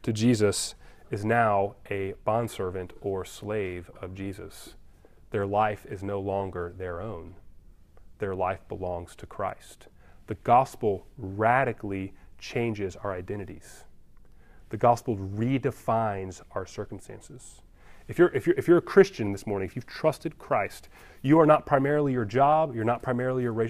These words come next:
relational status, you're not pri-, pri-, primarily your race or your religious background. You are a son or daughter of the living God. You are a future ruler of the universe. You are inhe-, you, you are inheriting the kingdom.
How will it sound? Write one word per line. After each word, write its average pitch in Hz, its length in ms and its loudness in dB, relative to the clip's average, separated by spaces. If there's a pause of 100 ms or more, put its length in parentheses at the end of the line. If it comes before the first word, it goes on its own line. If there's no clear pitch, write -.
relational 117 400 -4
status, 135 520 -4 (280)
you're 120 100 2
not 127 80 0
pri-, 123 220 2 (140)
pri-, - 180 0
primarily 123 520 0
your 110 160 2
race 123 600 0 (200)
or 120 120 2
your 117 80 4
religious 117 320 0
background. 98 500 -2 (280)
You 139 440 0 (100)
are 110 400 2 (200)
a 104 80 -4
son 139 640 -2 (260)
or 117 180 -2
daughter 113 500 -2
of 104 140 -16
the 104 60 -10
living 107 280 -6
God. 87 280 -6 (540)
You 135 120 2
are 123 60 4
a 101 60 0
future - 380 -2
ruler 143 220 2
of 135 60 -2
the 131 80 -2
universe. 95 580 -4 (480)
You 135 120 4
are 120 140 6
inhe-, - 400 -10
you, 143 280 2
you 151 160 2
are 127 80 4
inheriting 156 680 0 (100)
the 131 100 -4
kingdom. 98 480 -6